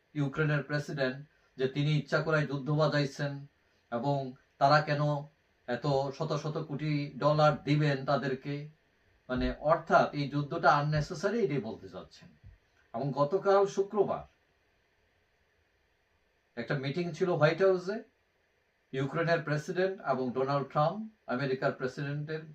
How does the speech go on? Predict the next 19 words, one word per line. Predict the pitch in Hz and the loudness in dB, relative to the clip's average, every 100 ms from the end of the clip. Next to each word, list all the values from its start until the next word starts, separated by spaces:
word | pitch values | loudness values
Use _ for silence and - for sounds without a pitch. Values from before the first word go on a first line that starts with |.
| _ - 113 | _ -16 -4
বৈঠক, | 127 139 175 196 _ _ _ 135 | -2 -2 -8 -14 _ _ _ -8
এবং | 139 151 | -6 -6
সেখানে | 170 180 226 - - _ _ _ _ _ _ _ - | -4 2 2 0 -14 _ _ _ _ _ _ _ -4
সাংবাদিকরা | 151 165 170 180 196 175 | -2 2 2 4 4 4
উপস্থিত | 170 - 170 - | 0 -8 -10 -8
ছিলেন | 165 170 156 151 | -6 -6 -6 -8
মিটিংয়ের | 135 151 147 143 | -6 -4 -4 -6
সামনে, | 151 143 147 - _ _ _ _ - | -8 -8 -10 -14 _ _ _ _ -8
এবং | 117 127 | -6 -4
সেখানে | 160 165 170 104 78 _ _ _ _ _ _ - 131 | -4 0 0 -2 -8 _ _ _ _ _ _ -6 -2
আমেরিকার | 147 147 165 147 135 | 0 0 2 0 4
ভাইস | 143 151 - | 2 2 -2
প্রেসিডেন্ট | 165 156 - - 78 76 _ _ _ _ _ _ _ _ | -8 -8 -10 -12 -12 -18 _ _ _ _ _ _ _ _
ভ্যান্সও | - 127 160 156 - 160 | 2 4 4 0 -2 -2
উপস্থিত | - 143 - 151 - | -2 -8 -6 -10 -8
ছিলেন। | 139 143 180 - _ _ _ _ - 117 | -10 -10 -12 -20 _ _ _ _ -6 -4
এখন | 123 139 127 - _ _ _ _ | -2 -4 -6 -10 _ _ _ _
এই | 160 151 214 240 226 - | -2 4 6 4 0 -2
সাংবাদিকদের | 185 190 190 190 196 190 | -6 0 0 2 0 0